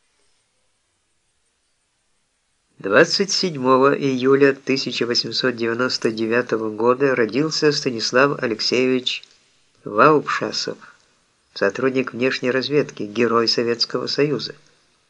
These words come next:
тысяча девятьсот сорок четвёртый год.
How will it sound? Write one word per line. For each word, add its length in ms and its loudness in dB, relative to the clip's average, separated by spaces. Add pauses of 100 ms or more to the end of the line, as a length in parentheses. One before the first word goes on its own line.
(260)
тысяча 380 -4
девятьсот 420 -4
сорок 320 -4
четвёртый 640 -8
год. 280 -12